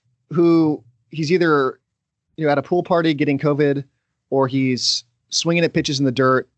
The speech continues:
or he's taking pitches down the middle for strike three. Pick, pitch, whatever one you want to complain about. He does it all. Francisco Mejia, um, like I said, I haven't seen him do anything to separate himself from Hedges other than he's just not Hedges.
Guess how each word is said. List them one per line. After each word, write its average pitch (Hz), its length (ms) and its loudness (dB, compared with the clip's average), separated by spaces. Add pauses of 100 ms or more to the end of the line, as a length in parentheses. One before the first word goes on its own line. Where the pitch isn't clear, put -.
(140)
or 135 140 -14
he's 131 100 -6
taking 160 360 -4
pitches 143 240 -2
down 127 180 0
the 123 40 -2
middle 123 200 0
for 127 100 -8
strike 123 280 -4
three. 120 360 -6 (380)
Pick, - 320 -6
pitch, - 200 -4 (240)
whatever 165 300 0
one 156 160 2
you 135 100 2
want 127 260 -2 (140)
to 123 100 -10 (540)
complain 135 320 -4
about. 117 280 -2
He 135 60 -6
does 135 200 -2
it 123 60 -8
all. 117 280 0 (420)
Francisco 156 380 -4
Mejia, 147 560 0 (760)
um, 123 320 0
like 147 140 0
I 160 40 -2
said, 151 180 0
I 131 180 -2
haven't 160 160 -2
seen 175 160 -2
him 156 120 -2
do 147 360 2
anything 151 320 -4
to 135 100 -4
separate 151 360 -2
himself 139 340 -2
from 127 140 -6
Hedges 156 300 0
other 135 160 -2
than 127 160 -4
he's 131 240 -4
just - 200 -8
not 123 160 -6
Hedges. 135 520 -6